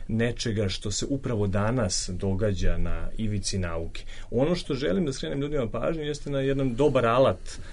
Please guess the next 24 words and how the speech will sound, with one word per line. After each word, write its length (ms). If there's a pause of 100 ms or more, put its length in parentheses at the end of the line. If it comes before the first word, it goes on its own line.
(300)
a, 200 (220)
koji 160
treba 180
da 80
uoče 600
i 80
pogotovo 460
što 140
smo 140
danas 300
u 20
medijima, 540 (280)
a 140
to 280
je 320 (200)
na 160
kome 340
je 80
breme 380
dokazivanja. 800 (220)
Dakle, 220
logička 500
greška 500
je 240